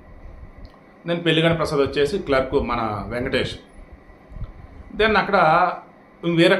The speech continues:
క్లర్క్కి అరుస్తూ ఉంటాడు ధర్మ సుబ్రహ్మణ్యం. "ఏందని విషయం?" అంటే, "ఏదో చెప్పురా" అంటే, "లోన్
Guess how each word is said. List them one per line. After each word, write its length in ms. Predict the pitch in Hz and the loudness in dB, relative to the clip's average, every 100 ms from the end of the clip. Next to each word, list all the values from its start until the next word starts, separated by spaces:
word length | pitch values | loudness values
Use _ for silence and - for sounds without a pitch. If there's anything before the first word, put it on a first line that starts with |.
| 165 | 2
క్లర్క్కి 360 | 151 - 202 160 | 0 0 -2 0
అరుస్తూ 240 | 151 175 | 0 0
ఉంటాడు 200 | 160 160 135 | 0 0 -2
ధర్మ 160 | 151 143 | -2 -2
సుబ్రహ్మణ్యం. 340 | 120 104 90 - - - - 135 | -4 -8 -12 -14 -12 -12 -2 4
"ఏందని 220 | 202 196 160 | 4 4 -2
విషయం?" 200 | - 165 | -2 -2
అంటే, 180 | 143 202 254 - - - - - - - - - 143 175 | -2 -2 -4 -6 -14 -20 -20 -20 -20 -20 -18 -10 0 2
"ఏదో 140 | 180 - 147 | 2 0 -2
చెప్పురా" 240 | 143 143 127 | 0 0 0
అంటే, 180 | 185 233 - - - - - - - - - - - - - - - - 123 | -4 -8 -10 -12 -12 -10 -12 -12 -16 -16 -14 -14 -14 -18 -20 -20 -14 -12 -4
"లోన్ 180 | 139 202 | 2 2